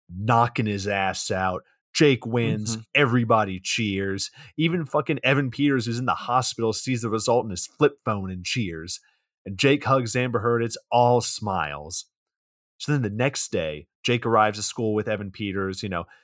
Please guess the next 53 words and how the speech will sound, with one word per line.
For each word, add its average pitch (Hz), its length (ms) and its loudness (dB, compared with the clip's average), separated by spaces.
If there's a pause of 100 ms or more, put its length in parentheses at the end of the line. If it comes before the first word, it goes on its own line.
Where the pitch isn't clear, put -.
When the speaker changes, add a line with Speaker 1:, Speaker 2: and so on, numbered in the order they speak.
(160)
Speaker 1:
Jake 135 200 4
makes 127 240 0
eye 120 120 6
contact 120 460 0
with 104 80 -8
Ryan, 107 540 2
and 107 100 -4
I 107 80 0
guess 120 220 2
they're 127 120 2
just 113 220 -4
fucking 120 320 2
cool 120 320 0
now 120 340 2
Speaker 2:
Yeah, 202 400 2
Speaker 1:
after 120 140 -2
they 120 120 8
probably - 80 8 (120)
Speaker 2:
it's, 113 100 -2
Speaker 1:
just 120 40 -4
Speaker 2:
uh, 117 380 0
Speaker 1:
nod, 87 440 6
respect. 104 800 -2 (280)
Speaker 2:
They, 180 280 6
it's, 233 300 4
it's, 247 200 -2 (200)
they, 226 260 6
now, 226 360 10
now 220 280 10
it's - 160 4
just 220 180 0
the 214 120 6
two 208 200 8
of 226 60 6
them 190 180 6
look 165 240 4
at 175 100 6
each 165 200 2
other, 143 200 8
and 156 220 0
you 175 80 2
just 196 240 6
see, 196 220 0
you 160 160 4
just 180 180 -2
see 190 120 4
Ryan 143 500 6
just 139 180 -2
sort 165 160 6
of 117 120 2
look 117 220 0
at 143 140 6
him 165 160 4